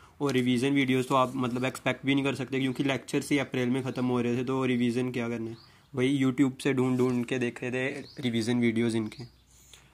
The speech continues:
तो इनके साथ तो मतलब काफ़ी बुरा एक्सपीरियंस रहा था, मैं तो आपको सजेस्ट नहीं करूँगा इनकी क्लासेज लेने के लिए। चलो दोस्तों, अब कॉस्टिंग के बारे में बताता हूँ। अगर बात करूँ कॉस्टिंग की, ये हमें अली सर ने पढ़ाई थी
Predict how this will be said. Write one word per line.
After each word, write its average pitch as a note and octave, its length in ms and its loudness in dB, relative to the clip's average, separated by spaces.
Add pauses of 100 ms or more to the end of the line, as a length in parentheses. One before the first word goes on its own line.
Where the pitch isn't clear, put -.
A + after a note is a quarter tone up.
(240)
तो C3+ 80 -4
इनके B2+ 240 -4
साथ C3 180 0
तो C#3 120 -4
मतलब B2+ 300 0
काफ़ी C3+ 340 4
बुरा C3 260 6
एक्सपीरियंस B2+ 540 2
रहा B2 140 6
था, C3 80 4
मैं B2+ 240 4
तो C3+ 80 2
आपको C3 220 2
सजेस्ट A#2+ 400 -2
नहीं B2+ 120 -2
करूँगा A#2+ 280 0
इनकी B2 200 -2
क्लासेज A#2+ 480 -2
लेने A#2 240 -2
के A#2+ 80 -4
लिए। A2+ 240 -6 (2000)
चलो C3 220 0
दोस्तों, C3+ 340 -2
अब - 100 -20
कॉस्टिंग C3+ 440 0
के C#3+ 80 -2
बारे B2+ 200 2
में B2+ 120 0
बताता B2 340 -6
हूँ। B2+ 140 -14 (640)
अगर C3 220 0
बात A#2+ 340 4
करूँ C3 220 -2
कॉस्टिंग B2+ 460 -4
की, C#3 140 -6 (120)
ये C3+ 140 -2
हमें C3 180 -6
अली A#2+ 220 -2
सर A#2+ 220 0
ने B2+ 80 -4
पढ़ाई A2+ 380 -2
थी C#3 240 -8